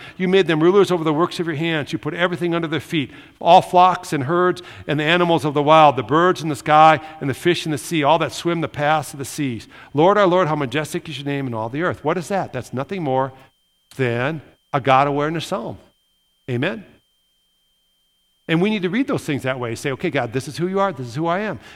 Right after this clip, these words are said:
And if, as we're doing that, we're exercising wisdom that leads to humility. Second way to do this,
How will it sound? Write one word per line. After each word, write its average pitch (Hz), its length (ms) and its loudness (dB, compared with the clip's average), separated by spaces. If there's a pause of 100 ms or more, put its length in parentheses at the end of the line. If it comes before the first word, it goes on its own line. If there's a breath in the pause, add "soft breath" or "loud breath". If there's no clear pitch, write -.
And 160 240 -2
if, 147 220 -4
as 196 240 -2
we're 156 100 0
doing 208 220 -2
that, 160 180 0 (180 loud breath)
we're 185 140 2
exercising 160 680 -2 (500)
wisdom 143 440 2 (160)
that 156 160 -4
leads 127 260 -4
to - 140 -12
humility. 202 640 -6 (680)
Second 202 440 2
way 147 140 2
to 123 100 -2
do 123 160 -2
this, - 320 -12